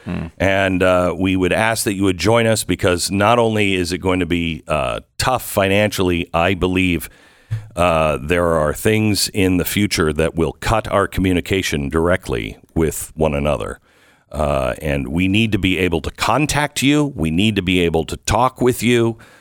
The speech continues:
Speaker 2: Uh, and you can do that by joining blaze T V dot com slash Glenn. Use the promo code Glenn and you will save. Uh, all right. <coughs> I'm gonna go into some of the, um,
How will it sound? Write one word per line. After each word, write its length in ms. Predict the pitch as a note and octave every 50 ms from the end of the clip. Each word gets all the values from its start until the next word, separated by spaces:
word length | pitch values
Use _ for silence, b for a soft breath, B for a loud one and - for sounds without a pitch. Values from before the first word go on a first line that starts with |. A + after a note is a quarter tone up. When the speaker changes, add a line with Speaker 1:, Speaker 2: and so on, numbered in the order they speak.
| b b b -
Speaker 2:
Uh, 260 | - D2+ D2 D2 D2 C#2+ F2+
and 200 | E2 D#2+ D#2+ D#2
you 120 | D2+ C#2+
can 180 | D#2 D2 C#2 C2
do 160 | D#2 G2+ G#2
that 180 | F#2 F2+ E2+
by 140 | D2+ D2+ D2
joining 600 | C#2+ B1+ C2+ E2 A2 A2+ A2+ G2+ F2+ E2 D#2+ D#2+
blaze 500 | D2 D2 D#2+ F#2 F#2+ G2+ G2+ G2 - -
T 260 | - - G#2 F#2+ F2+
V 300 | E2+ F2 F2+ F2 E2 E2+
dot 400 | D#2+ D2 - E2+ F#2+ G2 - -
com 480 | - - G#2+ G2+ F2 D#2 C#2+ C#2+ D#2 E2
slash 460 | - - - F2+ F2+ F2+ F2+ E2+ -
Glenn. 340 | - F#2+ G2+ G2+ G2+ G2 G2
Use 300 | F#2 F#2 G#2+ A2 G2 -
the 100 | G#2+ G2
promo 420 | - - C3 C3+ C3+ C3 A#2 A2+
code 340 | A2+ - G#2 F#2+ F#2 E2 D2+
Glenn 400 | - - F#2+ F#2+ F#2 F#2 F#2 F#2
and 300 | - - E2+ E2+ D#2+ D#2+
you 140 | D#2 D#2 D2+
will 180 | D2+ D2+ D2 C#2+
save. 580 | - - - E2 C#2+ B1 G1+ G1+ G1+ - - - b b b b b b b b b b b b b b _ -
Uh, 480 | - A#2+ B2 B2 B2 B2 B2 A#2+ A#2+ - -
all 180 | C#3 D3+ C#3+
right. 480 | C3+ A#2 F2+ C#2 A#1+ - - - - - - _
<coughs> 80 | _ -
I'm 920 | F3+ F3 B2 A2+ - - - - - - F#3 F3+ B2+ F#2+ E2 E2 A2 D#3
gonna 160 | F3+ G3+ F#3 D3
go 240 | B2 D3+ D3+ D3+
into 420 | D3+ D3+ D3+ C3+ - A#2+ A2 A2 G2+
some 240 | - - A#2+ B2+ B2+
of 80 | A2
the, 240 | G2+ A2 G#2 G2+ G#2
um, 320 | G2 F2+ E2 D2 A1+ -